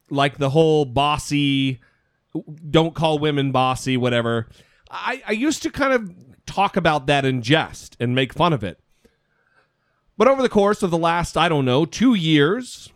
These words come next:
so it hasn't been even that long, I've kinda come around that it really is, there is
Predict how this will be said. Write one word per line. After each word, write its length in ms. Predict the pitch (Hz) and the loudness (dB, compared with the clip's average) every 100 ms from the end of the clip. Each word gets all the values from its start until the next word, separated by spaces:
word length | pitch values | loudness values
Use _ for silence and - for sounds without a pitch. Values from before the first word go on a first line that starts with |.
| _ | _
so 120 | 247 247 | -2 2
it 60 | |
hasn't 320 | 240 233 202 | 2 2 2
been 320 | 175 202 170 202 | 2 2 0 0
even 240 | 175 160 | 0 0
that 160 | 143 120 | 0 2
long, 480 | 165 262 135 123 170 | 4 4 0 -2 -4
I've 140 | 269 - | -8 -4
kinda 220 | 320 320 | -4 -2
come 220 | 277 254 | 0 2
around 520 | 190 175 254 165 127 | 2 2 2 0 0
that 160 | 143 - _ 240 | -2 -4 _ -8
it 120 | 262 | 0
really 360 | 240 254 214 | 2 2 0
is, 220 | 262 180 143 | 2 2 2
there 260 | 208 226 | 2 4
is 640 | 220 294 156 135 135 147 | 4 4 2 0 -4 -12